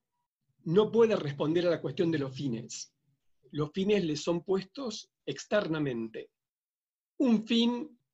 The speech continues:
universalizado, globalizado, es la ganancia. Todo tiene que tener alguna ganancia, hay que hacer dinero con dinero. La técnica no puede resolver estos problemas.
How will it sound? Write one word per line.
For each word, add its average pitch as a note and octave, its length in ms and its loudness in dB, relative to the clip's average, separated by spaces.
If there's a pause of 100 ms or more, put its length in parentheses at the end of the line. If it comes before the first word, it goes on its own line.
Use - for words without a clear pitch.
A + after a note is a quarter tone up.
(280)
universalizado, E3+ 1120 0
globalizado, D3+ 880 -2 (220)
es G#3+ 100 0
la G3 100 2
ganancia. D#3+ 680 -4 (500)
Todo A3 260 6
tiene F#3 240 4
que F3 100 2
tener F3+ 200 0
alguna E3 280 4
ganancia, C3+ 540 -6
hay F3 140 -2
que F#3+ 80 -4
hacer G3 320 -4
dinero G3+ 400 -2
con F3 160 -2
dinero. B2+ 460 -2 (1600)
La F#3+ 160 2
técnica G#3 480 0
no G3+ 180 6
puede G#3+ 200 4
resolver D3 380 -2
estos B2+ 180 -14
problemas. A#2 680 -12